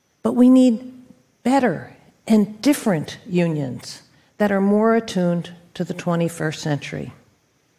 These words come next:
Let's picture the world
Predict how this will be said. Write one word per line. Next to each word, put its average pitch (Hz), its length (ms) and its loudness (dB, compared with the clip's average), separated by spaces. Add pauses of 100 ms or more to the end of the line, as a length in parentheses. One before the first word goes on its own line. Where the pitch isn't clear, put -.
(1300)
Let's - 440 -2
picture 254 880 -2
the 196 180 0
world 190 600 0